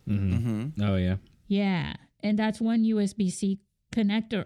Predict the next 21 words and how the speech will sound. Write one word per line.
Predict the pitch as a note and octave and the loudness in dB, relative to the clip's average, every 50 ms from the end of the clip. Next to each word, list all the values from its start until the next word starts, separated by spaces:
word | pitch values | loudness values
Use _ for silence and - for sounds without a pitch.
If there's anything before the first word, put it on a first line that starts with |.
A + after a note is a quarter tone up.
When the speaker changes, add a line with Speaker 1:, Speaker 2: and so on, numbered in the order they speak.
| - | -4
Speaker 3:
All, | - A3+ C4+ - - | -4 -4 -4 -4 -6
all | - - D4+ F4 F4 D#4 | -4 -2 -2 0 0 0
I | C4+ C4+ C4+ C4+ | -2 0 0 2
know | B3+ A#3+ A3 G3 F#3 | 2 2 2 0 0
is | F3+ F#3+ F#3+ F#3+ - | 0 0 0 -2 -2
that | G3 F#3+ F3+ - - | -2 -2 -2 -2 -4
once | - F#3+ F#3+ G3 A3 A#3+ B3+ B3+ - | -4 -2 0 0 0 0 0 0 -2
you | C4+ | -4
start | C4 - - B3 A#3+ A#3 - | -6 -4 -4 -4 -4 -2 0
connecting | - A#3 G#3+ A3 A3+ A3+ - A#3 G#3 G3 | 0 0 2 0 0 -2 -2 -2 -2 -2
too | G3 - A#3+ A3 | -2 -2 0 0
many | A3 G#3+ G#3 G#3 | 2 2 0 0
things | G3 - G#3+ G3+ G#3 G3+ F#3+ - | 0 0 0 0 0 0 -2 -4
to | - - G#3+ | -4 -4 -4
too | G3+ - - B3 | -4 -2 -2 -2
many | A3 G#3+ G#3 G3 F#3 | 0 0 0 0 -2
things | - - - A3+ G#3+ F#3+ F#3 F#3 F3 E3 - - - _ - | -2 -2 -2 0 0 2 0 0 -2 -4 -8 -14 -18 _ -6
to | - A3+ | -6 -4
too | - - B3 | -2 -2 0
many | G#3 G3 F#3 F3+ F3 | 0 0 0 0 -2
things, | - - C4 D4 C#4+ G#3+ F#3 F#3+ F#3+ G3 - - A#3+ | -2 -2 -2 0 0 0 0 0 0 -2 -4 -8 -14